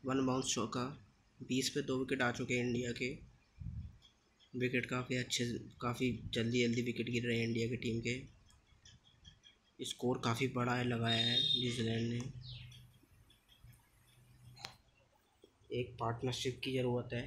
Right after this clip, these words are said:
India को। उस Shikhar Dhawan आए हैं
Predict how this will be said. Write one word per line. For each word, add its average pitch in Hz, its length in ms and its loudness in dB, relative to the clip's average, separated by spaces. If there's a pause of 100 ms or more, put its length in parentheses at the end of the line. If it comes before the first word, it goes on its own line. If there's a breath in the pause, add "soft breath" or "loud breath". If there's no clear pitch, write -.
(140)
India 120 340 2
को। 127 200 -2
उस - - -8
Shikhar 120 380 0
Dhawan 113 300 0
आए 110 160 0
हैं 113 220 -4